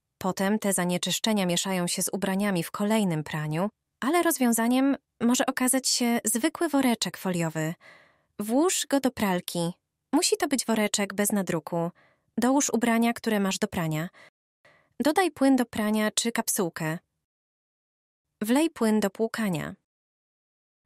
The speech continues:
Ustaw program na temperaturę nie wyższą niż czterdzieści stopni i włącz pralkę. Co się stanie? Na pewno będzie więcej piany niż zwykle.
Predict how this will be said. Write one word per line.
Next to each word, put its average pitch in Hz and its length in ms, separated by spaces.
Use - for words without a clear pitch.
Ustaw 277 340
program 247 440
na 220 80
temperaturę 208 760
nie 311 180
wyższą 208 360
niż 180 320
czterdzieści 185 580
stopni 160 540
i 233 280
włącz 220 260
pralkę. - 560
Co 233 100
się 220 140
stanie? 165 540
Na 208 140
pewno 214 420
będzie 180 280
więcej 185 380
piany 190 320
niż 185 220
zwykle. 208 520